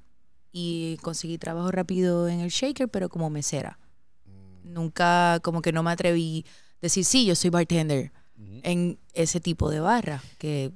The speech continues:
Speaker 1: ustedes saben cómo es.
Speaker 2: Eso me encanta, eso me encanta oír eso, porque, o sea, yo,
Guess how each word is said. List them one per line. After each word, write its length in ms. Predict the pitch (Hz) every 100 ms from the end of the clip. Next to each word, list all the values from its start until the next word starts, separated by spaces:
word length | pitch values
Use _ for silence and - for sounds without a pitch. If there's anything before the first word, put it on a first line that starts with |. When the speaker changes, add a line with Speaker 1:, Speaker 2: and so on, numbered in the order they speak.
| -
Speaker 1:
ustedes 360 | 143 - 139 135
saben 240 | 143 147
cómo 300 | 143 131 117
es. 160 | 190 165 -
Speaker 2:
Eso 140 | - 117
me 80 | 113
encanta, 340 | - 98 101
eso 100 | 113
me 80 | 113
encanta 240 | 110 101
oír 160 | 101 101
eso, 180 | 98 92
porque, 140 | 101
o 20 | 104
sea, 200 | 101 92 - - - 104
yo, 560 | 110 107 117 117 117